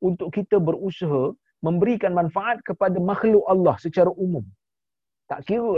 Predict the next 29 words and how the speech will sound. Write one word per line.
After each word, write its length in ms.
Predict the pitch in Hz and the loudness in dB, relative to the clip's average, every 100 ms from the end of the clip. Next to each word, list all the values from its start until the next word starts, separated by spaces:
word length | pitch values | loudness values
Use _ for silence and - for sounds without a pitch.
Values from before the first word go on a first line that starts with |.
| 147 | 0
lah 60 | |
dia 160 | 139 151 | 0 -2
manusia 560 | 135 160 147 - 165 127 | -4 -6 -10 -6 -4 -2
ke, 100 | 185 | 0
dia 160 | 160 139 | 0 0
haiwan 480 | 165 190 196 - 147 | 0 2 2 0 -2
ke, 80 | 214 | -6
selagi 320 | 180 175 185 | -2 -2 -2
mana 240 | 185 233 220 | -4 -6 -6
kita 240 | 202 208 | -4 -4
memberi 320 | 185 180 196 | -2 -4 -4
manfaat 480 | 185 180 - - - | -6 -6 -8 -10 -12
kepada 260 | 208 220 208 | -4 0 2
dia, 160 | 233 302 339 _ _ _ _ - | 2 -2 -6 _ _ _ _ -12
maka 160 | 127 139 | -10 -8
kita 320 | 131 139 135 | -8 -6 -6
akan 160 | 131 127 | -6 -6
dapat 240 | 127 - - | -6 -8 -8
pahala. 320 | 117 127 120 - _ _ | -4 -2 -4 -8 _ _
Dan 160 | - 175 | 0 2
mudahkan 640 | 214 294 302 180 - 214 466 - _ _ | 2 4 2 2 4 2 2 -20 _ _
urusan 400 | 208 226 202 247 202 | 0 2 4 4 6
mereka 320 | 185 175 247 440 - _ _ | 4 4 4 2 0 _ _
dan 240 | 156 190 160 | -4 -2 -2
cuba 320 | 247 214 208 | -2 2 2
untuk 340 | 196 180 185 185 | 2 -2 -4 -2
lunaskan 560 | 180 196 185 - 165 127 | -2 0 -4 -2 -2 -2
keperluan 480 | 156 131 139 139 120 | -2 -2 -2 0 -2
mereka. 320 | 110 113 - | -4 -8 -10